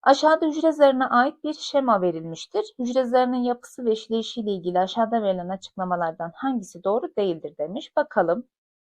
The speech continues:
Hücre zarının yapısını genel olarak biliyoruz zaten. Burada da göstermiş. Diyor ki, hücre zarındaki lipidlerin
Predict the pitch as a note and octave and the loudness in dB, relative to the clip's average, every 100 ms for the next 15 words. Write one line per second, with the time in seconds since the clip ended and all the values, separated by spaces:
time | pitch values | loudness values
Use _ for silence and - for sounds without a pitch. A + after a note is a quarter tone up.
0 | - C#4+ F4+ D#4 A#3 A3 C4 - A3+ F#3+ | -8 0 4 6 4 4 0 -2 -6 -2
1 | G#3+ C4 C4 F#3+ A#3 C4+ - F#3 E3 D#3 | 0 2 2 4 2 0 -4 0 0 0
2 | E3 E3 - D4+ A3+ F3+ G3+ C#4 D#3+ - | -2 -2 -2 -2 -4 -4 -4 -4 -4 -4
3 | C3+ C3+ - - - E4 - - _ _ | -6 -6 -10 -10 -4 -4 -4 -16 _ _
4 | _ _ _ _ C#4 D#4 G#4+ D#4+ B3 G#3+ | _ _ _ _ -2 2 2 4 4 4
5 | G3 E3 - F#3 C4 - F#4 G#3 E3+ A#3+ | 0 -2 -2 -8 -6 -6 -2 0 0 -2